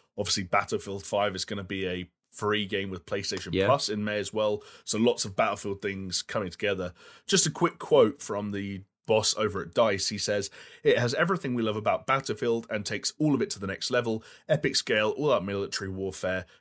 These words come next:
Speaker 1: crazy unexpected moments, game-changing destruction," Jonesy.
Speaker 2: Oh,
Speaker 1: "Massive
Speaker 2: there we go.
Speaker 1: battles packed with more players and mayhem than ever before, all brought to life with the power of next-gen consoles and P Cs."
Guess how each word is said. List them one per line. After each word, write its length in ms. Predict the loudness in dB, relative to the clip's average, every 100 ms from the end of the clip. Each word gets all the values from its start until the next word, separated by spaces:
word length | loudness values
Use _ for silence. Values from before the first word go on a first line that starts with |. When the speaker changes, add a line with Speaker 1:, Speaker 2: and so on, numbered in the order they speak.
| -2
Speaker 1:
crazy 400 | 4 4 4 -2
unexpected 500 | -4 -4 -6 -6 -4
moments, 380 | -4 -4 -4 -6
game-changing 840 | 0 4 4 2 0 -2 -4 -6
destruction," 680 | -8 0 2 2 0 -2 -4 -4
Jonesy. 440 | -2 -2 -4 -8 _ -2
Speaker 2:
Oh, 360 | 0 0 -2 -4
Speaker 1:
"Massive 340 | 4 6 6
Speaker 2:
there 80 | 4
we 60 | 4
go. 80 | 2
Speaker 1:
battles 300 | 0 -2 -4
packed 260 | -4 -4
with 140 | -4 -2
more 240 | 2 2
players 300 | 2 0 0
and 80 | -2
mayhem 340 | -4 -4 -6
than 160 | -6 -4 0
ever 180 | 0
before, 480 | -2 -6 -4 -4 -4 -8 -12 2
all 160 | 4 4
brought 280 | 2 2
to 120 | 2 0
life 240 | 0 -2 _ _
with 120 | -8
the 60 | -6
power 280 | 2 4 4
of 120 | 2
next-gen 400 | -4 -6 -8 -8
consoles 400 | -6 -6 -6 -6
and 120 | -10
P 140 | -10 -4
Cs." 500 | 0 2 2 -2